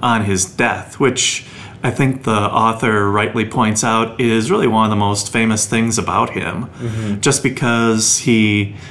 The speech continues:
Speaker 1: died under very mysterious circumstances. Um, so I think it's really interesting that he,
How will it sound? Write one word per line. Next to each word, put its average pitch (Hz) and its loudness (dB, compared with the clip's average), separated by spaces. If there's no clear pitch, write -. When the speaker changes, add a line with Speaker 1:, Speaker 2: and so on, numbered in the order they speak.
Speaker 1:
died 117 2
under 110 2
very 107 2
mysterious 107 0
circumstances. 104 -2
Um, 92 -4
so - 2
I 113 4
think 190 2
it's - 0
really 139 4
interesting 117 0
that 95 0
he, 101 0